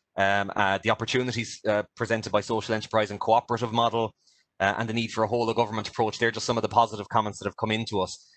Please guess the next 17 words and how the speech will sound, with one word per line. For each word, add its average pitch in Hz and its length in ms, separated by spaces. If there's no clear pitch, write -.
But, 127 240
um, 120 220
it, - 140
it 143 100
just - 340
leads 156 380
me 135 360
to 127 100
one 147 180
of 196 60
the 185 60
questions 123 480
that 113 120
was 110 140
asked 107 300
was 107 120
around 113 400